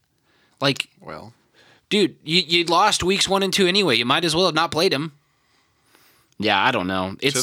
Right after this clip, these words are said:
Speaker 2: the Titans.
Speaker 1: It's not good in Cincinnati. It's just not good. After two back-to-back years of going to the Super Bowl and then almost going to the Super Bowl, you would think this would be a favorite. I mean, and it's not like they lost anybody. They still have their receivers. They still have Mixon.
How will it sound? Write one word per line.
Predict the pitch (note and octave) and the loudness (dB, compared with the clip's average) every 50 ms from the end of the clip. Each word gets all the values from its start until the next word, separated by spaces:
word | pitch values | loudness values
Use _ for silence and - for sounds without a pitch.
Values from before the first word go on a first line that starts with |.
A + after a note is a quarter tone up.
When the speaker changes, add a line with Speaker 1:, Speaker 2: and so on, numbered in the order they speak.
| B2+ | -4
Speaker 2:
the | G#2 F#2 | -4 -8
Titans. | - - F2 F2 F#2+ E2+ C#2 D#2 D#2+ E2+ - - - - | -8 -8 -8 -8 -8 -10 -14 -18 -20 -20 -20 -20 -12 -6
Speaker 1:
It's | - C#3 C#3+ - | -4 -4 -2 0
not | C#3 C#3+ C#3 C3 | 0 0 0 0
good | - A2+ A2+ | 0 0 0
in | A2+ G#2+ G2 | 0 0 -2
Cincinnati. | - G#2+ F#2+ - F#2+ F2 F2+ F#2 F2+ F2+ F2 F#2+ - _ _ _ _ - | -4 -4 -6 -6 -6 -8 -8 -8 -8 -10 -10 -12 -14 _ _ _ _ -8
It's | A#2 A2 - - | -4 -2 0 0
just | B2 - - | 0 0 0
not | C3 A#2+ G#2+ F#2 | 0 0 -2 -2
good. | - G2 G2+ F#2+ E2+ | -4 -6 -6 -6 -4
After | - A#2+ A#2+ - C3+ B2 | -4 -4 -4 -4 -4 -4
two | - - - E3 D#3+ D#3+ E3 E3+ E3+ E3+ - - - - - - - - _ _ _ - | -4 -2 -2 0 0 2 2 0 0 -4 -6 -14 -20 -20 -20 -20 -20 -20 _ _ _ -20
back-to-back | A#2 G#2 B2+ B2 C3+ C#3+ D#3 - F#3+ D#3+ D#3+ D#3 D#3+ D3 | -20 -8 -4 -2 0 0 0 -2 -2 0 0 0 0 0
years | D3 C3 B2+ B2+ B2 C3 | 0 0 0 0 0 -2
of | A2 G2 A2 - - | -4 -6 -8 -14 -6
going | A2 C3 D3+ | -2 0 2
to | F3 | 2
the | F3+ | 2
Super | D#3+ - D#3+ D3+ C#3+ | 0 0 -2 -2 -2
Bowl | C#3 C#3+ C#3+ D3 | 0 0 0 0
and | - G#2+ A2+ | 0 -2 -2
then | A#2+ B2+ B2+ | 0 0 0
almost | B2 G#2+ C3+ D3 D3 C3+ A#2+ - | 0 2 2 2 2 0 -2 -2
going | A#2+ A2 G#2 G2+ | -2 -2 -4 -4
to | G2 | -4
the | G2 F2+ | -4 -4
Super | - G2 F2+ F#2+ | -4 -6 -8 -10
Bowl, | F#2 F#2 F#2 F#2 G2 - _ _ _ _ _ _ _ _ _ | -10 -10 -10 -10 -12 -14 _ _ _ _ _ _ _ _ _
you | A#2+ C3+ C#3+ | 0 0 0
would | C#3 C3 | 0 -2
think | - F3 F3+ E3+ C#3 B2 | 0 0 0 0 0 0
this | C#3+ C#3 - | 0 0 0
would | C3+ A#2+ | -2 -2
be | C3 B2+ A#2 | -2 -2 -2
a | |
favorite. | - - C3 A#2+ G2+ E2+ D#2 - - _ _ _ _ _ _ - | -2 -2 -2 -2 -2 -4 -8 -16 -18 _ _ _ _ _ _ -12
I | |
mean, | A2 A2+ A2 G#2+ G#2+ | -8 -8 -6 -6 -6
and | G#2+ A2 | -8 -8
it's | G#2+ - | -6 -6
not | D#3+ E3 | -4 -4
like | F3 E3 | -4 -4
they | E3+ D3+ | -4 -4
lost | B2 A2+ G#2+ A2 B2+ - - | -4 -2 -2 -2 -2 -2 -4
anybody. | F#2+ F2+ F#2 E2 E2+ F2+ F#2 G2+ A#2 C3 | -8 -12 -14 -14 -16 -14 -12 -12 -12 -6
They | A#2+ A#2+ | -2 -2
still | A2+ - - D#3+ D#3+ | 0 0 -2 -2 -2
have | E3 D#3+ D3 | -4 -2 -2
their | C#3 A#2 | -2 -4
receivers. | G#2+ G2+ - - D#3+ D#2 - D#2+ F#2 G#2+ - - - | -2 -2 -4 -4 -6 -8 -12 -14 -12 -10 -10 -10 -6
They | - A#2 | -2 -2
still | - - D#3 D#3 | -2 0 -2 -4
have | D3+ C#3+ | -4 -4
Mixon. | G#2+ F2 C#2+ - - F#2 F#2+ G#2+ - | -8 -8 -8 -8 -8 -8 -10 -14 -18